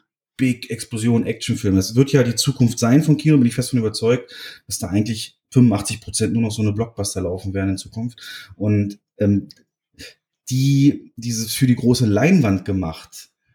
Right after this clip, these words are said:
da ist es tatsächlich eine Metrik, die extrem ausschlaggebend ist. Also ich finde, da hätte er Film ruhig, durchaus mehr machen können oder müssen, wenn,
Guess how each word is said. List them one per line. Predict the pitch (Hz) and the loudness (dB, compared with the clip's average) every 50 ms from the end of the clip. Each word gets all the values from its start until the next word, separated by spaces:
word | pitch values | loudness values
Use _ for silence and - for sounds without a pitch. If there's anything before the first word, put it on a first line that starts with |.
| _ | _
da | - 80 80 | -12 -10 -8
ist | 120 120 | -8 -8
es | 131 - | -6 -6
tatsächlich | - 123 - 135 131 147 123 - | -6 -4 -2 -2 -2 -2 0 2
eine | 127 113 | 2 4
Metrik, | 113 123 127 - 131 120 120 | 4 4 2 0 -2 -6 -6
die | - 113 110 107 107 110 101 - _ - | -6 -8 -6 -4 -4 -4 -6 -8 _ -10
extrem | 117 - - - 127 127 135 139 139 135 127 123 117 117 - - - _ _ _ _ _ _ | -8 -6 -4 0 4 6 6 8 8 6 6 4 2 0 -6 -18 -20 _ _ _ _ _ _
ausschlaggebend | _ - 123 135 - 147 123 - 104 101 101 101 | _ -2 0 2 2 2 2 2 0 0 0 0
ist. | 107 | -2
Also | 110 | -4
ich | 107 - | -2 0
finde, | - 139 143 143 143 | 2 4 6 6 6
da | 123 120 117 113 113 113 107 101 - - | 4 4 2 2 0 0 -2 -4 -8 -10
hätte | - 117 113 - 117 | -10 -8 -6 -4 -4
er | 104 110 | -4 -4
Film | - - 117 113 117 110 | -4 -4 -4 -2 -2 -4
ruhig, | 113 107 - - _ _ | -4 -8 -10 -14 _ _
durchaus | 120 113 117 117 104 - | -10 -6 -6 -6 -4 -2
mehr | 113 110 110 | -2 0 0
machen | 110 110 107 104 | -2 -2 -6 -8
können | - - 123 117 113 120 131 131 135 - | -6 -2 -2 0 0 0 -2 -4 -6 -6
oder | 95 104 104 | -4 0 4
müssen, | 117 135 143 - - 127 131 143 139 - - - - - - _ _ _ _ _ _ | 4 6 6 6 4 4 4 2 0 -4 -12 -20 -20 -20 -20 _ _ _ _ _ _
wenn, | - 110 110 113 117 117 113 113 113 110 107 110 | 2 4 4 4 4 4 2 2 0 -2 -4 -10